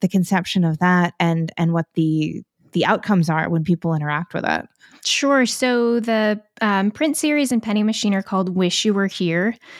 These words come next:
Speaker 2: And the six prints are based on W P A style travel posters, but instead of pictures of the West, they're actually Japanese American incarceration sites. So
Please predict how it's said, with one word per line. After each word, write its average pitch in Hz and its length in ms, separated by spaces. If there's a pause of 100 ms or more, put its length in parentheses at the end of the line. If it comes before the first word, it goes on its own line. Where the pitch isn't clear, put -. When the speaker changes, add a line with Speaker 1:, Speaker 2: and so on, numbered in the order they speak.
(280)
Speaker 2:
And 214 140
the 208 60
six 277 320
prints 220 320
are 196 80
based 180 320
on 180 260
W 185 380
P 175 240
A 165 100
style 156 300
travel 160 400
posters, 226 580
but 196 180
instead 190 480
of 175 380
pictures 180 380
of 180 80
the 202 80
West, 202 580
they're 180 140
actually 170 400
Japanese 165 480
American 165 480
incarceration 165 800
sites. - 400
So 175 300